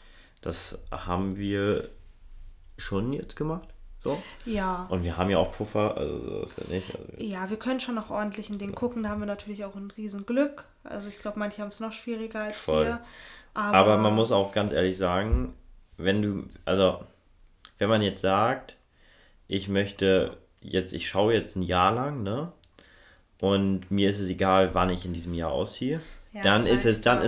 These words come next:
Speaker 1: ist es geil, weil dann kannst du einfach jede Wohnung mitnehmen. Während wir haben, also wir haben halt schon einen festen Ausflugstermin, so mehr oder weniger.
Speaker 2: Ja, so, so im Rahmen.
Speaker 1: Genau, so ein Zeitraum von knapp zwei Monaten, sowas um den Dreh. Und das Problem ist,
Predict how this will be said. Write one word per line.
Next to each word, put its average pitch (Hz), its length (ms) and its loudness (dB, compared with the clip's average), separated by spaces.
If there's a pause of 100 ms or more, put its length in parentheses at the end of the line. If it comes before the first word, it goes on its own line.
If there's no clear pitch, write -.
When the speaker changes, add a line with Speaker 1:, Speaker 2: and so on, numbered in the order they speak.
(120)
Speaker 1:
ist 95 60 -2
es - 60 -12
geil, 135 440 4 (380)
weil 101 100 6
dann 101 160 6
kannst 107 180 -2
du 101 60 4
einfach 95 140 2
jede 92 280 2
Wohnung 90 220 2
mitnehmen. 82 420 -2
Während 87 300 0
wir 113 220 2
haben, 120 280 -2
also 92 180 0
wir 101 140 -2
haben 95 240 -2
halt 92 160 -4
schon 90 140 -6
einen 82 80 -6
festen - 320 -10
Ausflugstermin, - 640 -6
so 117 80 -6
mehr 117 220 -4
oder 113 120 -4
weniger. 113 400 -6 (300)
Speaker 2:
Ja, 196 160 -8
so, 202 100 -10
so 196 120 -10
im 196 140 -8
Rahmen. 185 520 -10
Speaker 1:
Genau, 87 380 4
so 85 180 -4
ein 87 300 -4 (180)
Zeitraum 123 680 0 (440)
von 87 380 0
knapp 87 280 -4
zwei - 160 -6
Monaten, 123 520 0
sowas 120 440 -2
um 117 140 -10
den 110 140 -4
Dreh. 113 300 -2 (580)
Und 98 260 2
das 98 140 -2
Problem 113 420 2
ist, 117 380 0